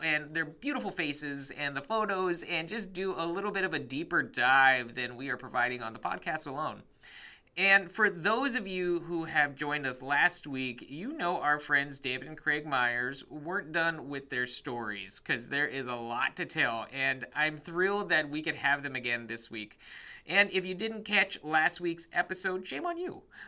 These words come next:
Uh, then I encourage you, <laughs> uh, to jump back and give it a listen. It is definitely golden. Um, but aren't they all, right? I mean, aren't all of them gold? That's right. Now,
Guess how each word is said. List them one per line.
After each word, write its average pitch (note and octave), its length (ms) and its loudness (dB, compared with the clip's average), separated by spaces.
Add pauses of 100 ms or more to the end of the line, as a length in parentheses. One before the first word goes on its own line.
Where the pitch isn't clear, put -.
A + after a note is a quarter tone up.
Uh, C#3+ 300 10
then F3 180 4
I E3+ 140 6
encourage G3+ 440 6
you, G#3 240 6
<laughs> - 60 -6
uh, D#3+ 180 6
to E3+ 140 -2
jump F3 320 0
back E3 400 4
and D3+ 320 2
give C4+ 140 -6
it C4 40 0
a G#3 40 2
listen. D#3+ 440 2
It E3 160 -4
is D3 180 -4 (160)
definitely F#3 440 2
golden. B2 580 -4 (560)
Um, D3+ 400 10 (140)
but F#3 380 8 (320)
aren't G#3+ 240 4
they G#3+ 140 6
all, G3+ 420 0 (140)
right? G#3+ 300 -2 (260)
I G3 60 -2
mean, G3+ 220 -2 (140)
aren't G3+ 220 4
all G3+ 200 -2
of G#3 60 -4
them G#3 160 -6
gold? G#3 320 -6 (260)
That's F#3 160 -6
right. G2 220 -4 (520)
Now, G3+ 280 12